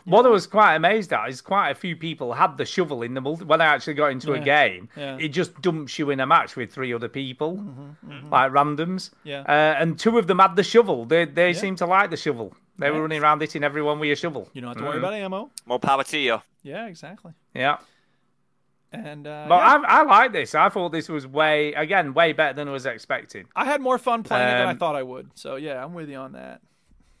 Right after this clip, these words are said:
Speaker 1: Uh,
Speaker 2: Yeah,
Speaker 1: what did I
Speaker 2: I think if
Speaker 1: write?
Speaker 2: there were people you knew and you had a bunch of friends
Speaker 1: Yeah.
Speaker 2: and you played this with three other people that you knew, I think
Speaker 1: Yeah.
Speaker 2: this would be a lot of fun. And I know you said you, if you're into Warhammer, but I don't think you need to be.
Speaker 1: I don't think you need to be either.
Speaker 2: I don't
Speaker 1: I
Speaker 2: think
Speaker 1: just
Speaker 2: you
Speaker 1: think,
Speaker 2: need to be into Warhammer.
Speaker 1: I think this is the type of game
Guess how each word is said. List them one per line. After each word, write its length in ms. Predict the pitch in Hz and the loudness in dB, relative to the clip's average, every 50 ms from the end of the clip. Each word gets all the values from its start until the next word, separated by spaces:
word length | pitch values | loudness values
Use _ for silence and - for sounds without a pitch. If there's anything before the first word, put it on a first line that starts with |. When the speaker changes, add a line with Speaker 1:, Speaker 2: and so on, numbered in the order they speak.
| _ _ - | _ _ -16
Speaker 1:
Uh, 420 | 143 131 127 127 127 127 123 127 127 | -14 -14 -14 -14 -14 -14 -14 -12 -6
Speaker 2:
Yeah, 180 | 131 147 156 156 | -4 0 0 0
Speaker 1:
what 60 | 143 - | 2 4
did 40 | |
I 40 | 135 | 2
Speaker 2:
I 40 | 156 | 4
think 180 | - 240 226 196 | 4 4 2 2
if 80 | 226 208 | 2 2
Speaker 1:
write? 60 | 170 | 2
Speaker 2:
there 80 | 202 190 | 2 4
were 120 | 190 185 170 | 4 2 2
people 420 | - - 214 208 202 202 202 185 | 0 -4 -4 -4 -2 -2 -4 -4
you 160 | 175 175 170 | -2 -2 -2
knew 280 | 156 160 160 160 156 156 | -2 0 0 0 0 0
and 120 | 151 139 | -2 0
you 80 | 147 147 | 2 2
had 100 | 147 143 | 2 2
a 20 | |
bunch 300 | 135 151 160 156 131 - | 0 -4 -6 -6 -6 -10
of 80 | 147 - | -8 -2
friends 580 | - 151 143 143 143 143 143 143 143 139 - _ _ _ _ - | 0 2 2 2 2 -2 -6 -8 -8 -10 -12 _ _ _ _ -16
Speaker 1:
Yeah. 300 | 147 143 143 143 139 131 | -14 -12 -10 -8 -2 -2
Speaker 2:
and 80 | 135 143 | -2 -2
you 80 | 143 | -2
played 300 | 131 151 156 151 147 139 - | 0 2 2 2 2 2 0
this 160 | 147 139 - | -2 -2 -2
with 160 | 147 139 - | -6 -8 -6
three 220 | - 151 151 147 143 | -2 -2 0 0 0
other 140 | 135 139 | 0 -2
people 360 | - - 147 143 135 - 147 135 | -4 -6 -8 -8 -8 -8 -4 0
that 160 | 139 131 - | 0 0 0
you 140 | 147 143 139 | 0 -4 -2
knew, 260 | 147 147 147 147 143 | 0 0 0 0 -2
I 100 | - - | -4 -6
think 280 | - - - 202 220 247 | -8 -6 -4 -4 -2 -2
Speaker 1:
Yeah. 60 | 156 | -4
Speaker 2:
this 200 | 202 226 220 - | -6 -8 -8 -8
would 140 | 170 160 165 | -12 -10 -8
be 140 | 196 196 196 | -6 -4 -2
a 80 | 185 | -2
lot 240 | 165 156 156 160 165 | 0 2 2 2 2
of 80 | 175 - | 0 -2
fun. 180 | 220 202 160 - - - - - - | -4 -6 -8 -8 -16 -20 -18 -8 0
And 260 | 185 202 208 202 208 - | 2 4 4 4 2 4
I 120 | 185 208 | 4 4
know 160 | 208 233 226 | 6 6 6
you 240 | 220 220 208 214 202 | 4 4 2 -4 -4
said 260 | - - 202 190 165 | 2 2 2 2 2
you, 140 | 170 180 151 156 | -2 -10 -10 -10
if 320 | 185 185 190 190 190 160 | -12 -12 -8 -6 -4 -4
you're 140 | 147 170 165 | -2 -2 -2
into 180 | 165 160 - 160 | -2 -4 -4 0
Warhammer, 460 | 160 160 165 147 156 170 175 170 165 | 4 4 4 6 6 4 4 4 2
but 120 | 190 185 151 | 2 0 0
I 80 | 165 - | 0 0
don't 260 | - 240 240 262 269 | 0 0 0 0 -4
think 220 | - 247 233 196 | -8 -8 -8 -6
you 140 | 170 165 170 | -6 -6 -6
need 360 | 156 160 185 214 220 220 202 - | -4 -4 -6 -8 -8 -10 -10 -8
to 120 | - 151 | -8 -6
be. 220 | 120 123 104 87 87 | -4 -4 -4 -2 -2
Speaker 1:
I 80 | 240 294 | 0 0
don't 160 | 349 349 294 | 0 0 -2
think 120 | 320 294 | -4 -6
you 60 | 269 | -4
need 140 | 247 226 220 | -4 -4 -6
to 80 | 196 208 | -6 -6
be 200 | 175 180 170 190 | -8 -6 -2 0
either. 80 | - | 2
Speaker 2:
I 40 | 147 | 4
don't 140 | 165 190 202 | 4 4 4
Speaker 1:
I 20 | 170 | 2
Speaker 2:
think 80 | 180 185 | 2 -2
Speaker 1:
just 100 | 190 151 | -2 -4
Speaker 2:
you 80 | 151 | -4
Speaker 1:
think, 100 | 185 175 170 | -4 -4 -6
Speaker 2:
need 100 | 165 160 | -8 -8
to 80 | - 151 | -10 -8
be 180 | 139 139 143 | -6 -4 -4
into 180 | 156 151 - 127 | -6 -6 -8 -12
Warhammer. 440 | 113 117 113 107 95 87 104 95 92 | -10 -8 -6 -6 -6 -6 -8 -8 -4
Speaker 1:
I 140 | - 165 185 | -2 -2 -2
think 160 | 165 196 180 | -2 -2 -6
this 160 | 175 190 165 | -6 -6 -6
is 180 | 175 175 160 147 | -6 -10 -12 -10
the 80 | 160 160 | -10 -6
type 240 | - 170 165 156 | -4 -4 -4 -4
of 140 | 156 156 139 | -6 -14 -14
game 400 | 139 156 151 156 151 147 147 - | -12 -10 -10 -10 -10 -12 -14 -18